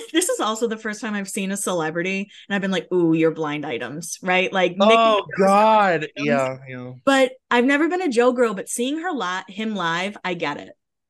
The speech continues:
Speaker 2: Yeah. I've not seen Joe live, but I still get it. <laughs> I get it. But no, I agree with you. I think that they, like, it would be really cool if they, um,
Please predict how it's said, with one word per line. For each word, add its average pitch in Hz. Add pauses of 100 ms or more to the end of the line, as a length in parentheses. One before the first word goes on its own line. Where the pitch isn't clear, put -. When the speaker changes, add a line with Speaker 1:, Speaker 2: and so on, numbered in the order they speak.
(320)
Speaker 2:
Yeah. 120 (1200)
I've 180
not 180
seen 165
Joe 147
live, 135
but 123
I 123
still 120
get 113
it. -
<laughs> -
I 175
get 135
it. 107 (160)
But 240
no, 277
I 226
agree 196
with 208
you. 156
I 165
think 294
that 196 (280)
they, 180 (180)
like, 151
it 180
would 262
be 269
really 160
cool 143
if 127
they, 131
um, 113